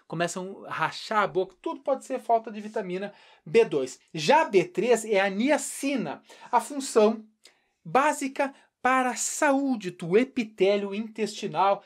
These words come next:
também atua na respiração celular. Várias vitaminas do complexo B, se você não sabe a função, coloca aí,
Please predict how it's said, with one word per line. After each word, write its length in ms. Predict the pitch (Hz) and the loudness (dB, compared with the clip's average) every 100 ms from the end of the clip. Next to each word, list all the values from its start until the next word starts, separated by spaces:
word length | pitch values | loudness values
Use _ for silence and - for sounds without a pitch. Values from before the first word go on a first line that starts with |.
| _ | _
também 260 | 311 240 247 | -2 0 -2
atua 240 | 226 254 | -2 -2
na 80 | 226 | -2
respiração 460 | 214 - 226 220 214 | -4 -4 -8 -8 -6
celular. 240 | 202 175 | -2 -2
Várias 360 | 160 277 311 247 | 2 2 0 -6
vitaminas 500 | 220 196 175 185 156 | -4 -4 -4 -6 -8
do 60 | |
complexo 540 | - 156 156 147 - 131 | -10 -8 -6 -8 -10 -2
B, 260 | 180 185 - | 2 2 -2
se 140 | - 160 | -14 -8
você 260 | 151 196 | -6 -4
não 100 | 262 | -4
sabe 200 | 220 226 | 0 0
a 20 | 185 | -2
função, 340 | 180 - 214 | -6 -4 -2
coloca 340 | 202 196 196 | 2 2 2
aí, 180 | 175 143 | -2 -2